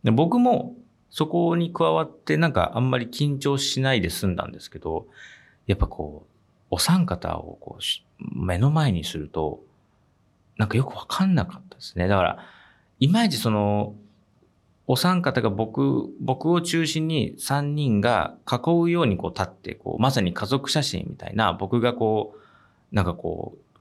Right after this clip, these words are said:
この家の主みたいな感じでドーンとま-、ま-、真ん中に座って、で、周りになんかその奥さんとか子供とか、そういう感じでこう並ぶっていうイメージなんですけど、こう誰がどの辺にいたとかあんま覚えてないですもんね、今でも。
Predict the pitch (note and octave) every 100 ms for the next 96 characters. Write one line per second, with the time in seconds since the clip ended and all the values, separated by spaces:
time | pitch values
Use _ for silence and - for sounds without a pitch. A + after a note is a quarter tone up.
0 | _ - G#2 G#2+ G#2 - - G#2+ G#2+ G#2
1 | B2 C3 F2+ - - _ - C3 C#3+ A2
2 | E2 E2 E2+ D#2 - E2 D#2 G2 F#2 G2+
3 | G2+ G2+ E2 E2 - F#2 F2 F#2 F#2 F#2
4 | F2+ F2 E2+ F2 E2+ - - C#3 - -
5 | _ _ - C3+ C#3 D#3 E3 E3+ F3 A#2
6 | F2 E2+ - - - G2+ - - G2 F#2+
7 | F#2+ F#2 F2 _ - G2 G2 G#2 G2+ E2
8 | G2+ - - - - _ - - A#2 A2+
9 | - A2 G2+ G2+ F#2 F#2 G2 G2 F#2+ G2+
10 | - - E2+ F2 E2+ E2+ - E2 E2 D#2+
11 | _ _ - _ - G2 - A#3 B3+ C3+
12 | G2+ - B2 D3 D#3+ D#3 D3+ D3 - -
13 | - - D3 E3 - D3 C#3 E3+ - F#2+
14 | F#2+ E2+ - - F2+ F#2+ F#2 F2 - -